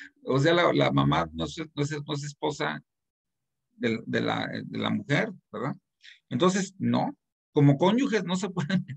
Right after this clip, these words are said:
meter, ni como padres tampoco, ¿verdad? O sea, si, si la abuelita dice, "No sean tan duros con los niños",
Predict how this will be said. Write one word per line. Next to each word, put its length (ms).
meter, 480
ni 160
como 340
padres 340
tampoco, 480
¿verdad? 300
O 60
sea, 180
si, 300
si 160
la 80
abuelita 340
dice, 300
"No 160
sean 220
tan 160
duros 240
con 160
los 120
niños", 600